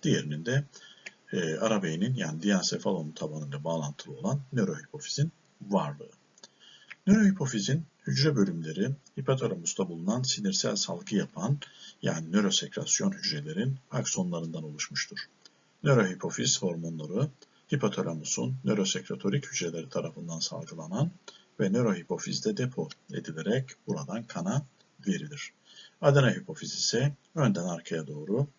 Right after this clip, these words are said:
özellikleri bakımından birbirinden farklı olan ön bölge yani proadenohipofiz, orta bölge yani mesoadenohipofiz ve arka bölge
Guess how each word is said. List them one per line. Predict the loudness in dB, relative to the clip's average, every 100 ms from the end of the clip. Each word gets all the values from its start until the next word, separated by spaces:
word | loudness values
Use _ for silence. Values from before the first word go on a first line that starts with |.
| _ _
özellikleri | 0 0 0 -2 -6 0 2 2
bakımından | 0 -4 -6 -8 -4
birbirinden | -2 -2 -4 -10 -6
farklı | -4 -4 -6 -8
olan | -6 -4 -4 -8 -20 _ 0
ön | 4 4 2
bölge | -4 -6 -2 0 0 -2
yani | -4 -4 -10 _ _ _ _
proadenohipofiz, | 0 2 0 -4 -4 -6 -8 -6 -6 -2 -2 -4 -8 _ _ _
orta | -2 -2 0 -4
bölge | -4 -8 -4 0 0 -2 -4
yani | -4 -2 0
mesoadenohipofiz | 4 4 2 -4 -6 -6 -6 -8 -10 -8 -6 -2 -2 -4
ve |
arka | -4 -4 -4 -10
bölge | -12 -10 -4 0